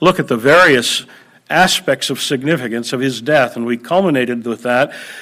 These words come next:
with a couple of times looking at the subject of Christ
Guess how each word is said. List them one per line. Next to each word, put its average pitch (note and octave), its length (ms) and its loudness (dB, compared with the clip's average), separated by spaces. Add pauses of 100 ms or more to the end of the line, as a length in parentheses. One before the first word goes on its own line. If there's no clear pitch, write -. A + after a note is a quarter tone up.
(140)
with C3+ 180 -6
a B2+ 120 0
couple F#3 340 -2
of - 140 -2
times A#2+ 460 -4
looking C3 320 -2
at B2 180 -2
the A#2+ 100 -10
subject A#2+ 460 -4
of A#2+ 200 -10
Christ - 540 -2